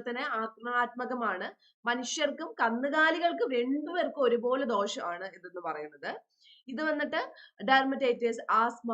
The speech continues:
ശ്വസന പ്രശ്നങ്ങൾക്കൊക്കെ ഈ ഒരു കള ഭാഗമാവും. അതുകൂടാതെ ആ ഒരു, ആ, എൻവയോൺമെന്റിന്റെ ഒരു ഭംഗി പോലും ഇത് നഷ്ടപ്പെടുത്തുന്നു എന്നാണ് പറയുന്നത്. അപ്പൊ ഇത് മു-, ഇങ്ങനെ സാധാരണ ഇപ്പൊ ബാക്കിയുള്ള എല്ലാ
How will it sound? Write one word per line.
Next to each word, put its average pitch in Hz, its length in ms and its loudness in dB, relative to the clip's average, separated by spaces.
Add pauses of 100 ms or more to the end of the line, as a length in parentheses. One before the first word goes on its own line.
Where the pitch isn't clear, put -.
(180)
ശ്വസന 247 380 -6
പ്രശ്നങ്ങൾക്കൊക്കെ 240 760 -6
ഈ - 100 -4
ഒരു 226 140 4
കള 196 140 4 (200)
ഭാഗമാവും. 180 480 2 (100)
അതുകൂടാതെ 269 520 2 (160)
ആ 269 40 2 (100)
ഒരു, 320 120 -4 (440)
ആ, 240 100 0 (500)
എൻവയോൺമെന്റിന്റെ 302 760 0
ഒരു 302 140 -4
ഭംഗി 269 380 2
പോലും 269 260 2 (100)
ഇത് 254 120 -4 (560)
നഷ്ടപ്പെടുത്തുന്നു 285 800 -2
എന്നാണ് 262 260 2 (200)
പറയുന്നത്. 185 440 -2 (200)
അപ്പൊ 233 180 -2
ഇത് 302 100 -4 (380)
മു-, 233 160 2 (160)
ഇങ്ങനെ 294 240 -2 (120)
സാധാരണ 269 440 4 (140)
ഇപ്പൊ - 120 -20 (120)
ബാക്കിയുള്ള 262 400 0
എല്ലാ 247 120 0